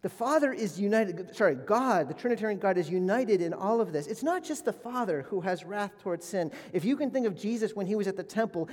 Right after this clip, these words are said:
furious about how it's standing in the way of prayer, you see that Jesus himself is also unceasingly opposed to all that is wrong. Jesus, we're told, is the one on the last day who will judge. Jesus stands with the Father as,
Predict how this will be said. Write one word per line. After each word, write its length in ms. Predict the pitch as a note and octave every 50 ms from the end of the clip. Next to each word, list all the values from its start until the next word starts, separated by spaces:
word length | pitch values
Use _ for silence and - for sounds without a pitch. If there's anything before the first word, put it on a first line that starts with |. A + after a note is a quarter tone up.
| - -
furious 680 | - - - - A3+ D4+ E4 D#4+ D4+ B3+ G3 - - - G#3
about 280 | D#3 G3 F#3 F3+ -
how 160 | F#3+ G#3+ G#3
it's 120 | G3+ G3 -
standing 260 | - B3+ B3 A#3+ A#3+
in 80 | A#3 A3
the 80 | A3
way 120 | G#3+ G#3 G#3
of 120 | G3+ G3+
prayer, 160 | - A#3 G#3
you 180 | F#3+ G3+ C4 D4
see 220 | - - C#4+ C4+
that 140 | B3+ A#3 G3+
Jesus 360 | - C4 D4 D4 C4+ C4+ B3+
himself 560 | A#3 B3+ A#3+ - - D4+ D4 C#4+ A#3 F#3 - - - - - -
is 160 | C#4 C4+ -
also 540 | - B3+ C4 D4 D4 C#4+ - - A3+ G3 F3 - - - -
unceasingly 840 | C4 C4 B3 - - - - D#4 E4+ D#4+ - - C#4 C#4+ C4 B3+ A#3+
opposed 460 | A3 A3 - G3+ G#3 G#3 G#3 G3 G3+
to 100 | - G#3
all 160 | - F#3 F#3 F3+
that 120 | F3+ E3+
is 160 | F3 E3 D#3
wrong. 280 | F3 F#3 F3+ E3 E3+ D#3
Jesus, 540 | - G3 B3+ D#4+ F4 D#4 D4+ C#4 G3+ - G3
we're 220 | A3+ G#3 G3+ F#3
told, 340 | F#3+ - G3+ F#3+ F#3 F#3 G#3
is 140 | G#3 F3+ -
the 80 | G#3+
one 180 | G3+ G3+ A3 A3
on 60 | G#3+
the 40 | G#3
last 320 | G3 G3 G#3 G#3 G#3 G#3
day 140 | - G#3+ G#3
who 140 | F#3+ - A#3
will 180 | A#3 A#3 A3+ G#3+
judge. 500 | D#3+ - E3+ D#3 D#3 G#3+ E3 C#3+ C#3+ - - - - - - -
Jesus 460 | - A3 A#3+ D4+ D4 B3 B3+ - -
stands 360 | - - C4 B3+ C#4 C#4 G#3
with 120 | A#3 A#3+ F#3+
the 80 | G#3
Father 500 | - - - A#3 A#3 A#3+ A#3+ G#3 G3 F#3
as, 260 | G3 G3 G3 F#3+ -